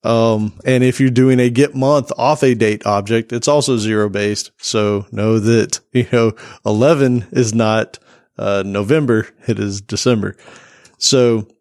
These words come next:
where date is called as a constructor with more than one argument, if the values are greater than their logical range, like thirteen is provided as the month value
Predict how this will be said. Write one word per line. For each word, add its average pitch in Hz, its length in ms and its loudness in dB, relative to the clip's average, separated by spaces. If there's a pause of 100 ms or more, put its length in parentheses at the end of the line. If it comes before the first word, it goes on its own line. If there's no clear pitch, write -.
(960)
where 143 200 2
date 151 240 2
is 196 120 0
called 170 260 0
as 139 120 -2
a 131 40 -6
constructor 135 840 -2
with 117 200 -4
more 123 280 2
than 185 200 0
one 202 240 2
argument, 123 680 0 (500)
if 127 100 -4
the 135 100 0
values 156 440 2
are 196 80 2
greater 135 400 2
than 127 180 0
their 120 140 0
logical 113 680 -2
range, 101 440 -4
like 104 360 -2
thirteen 123 840 0
is 113 180 -6
provided 113 460 -2
as 107 140 -4
the 110 60 -4
month 131 300 0
value 107 380 0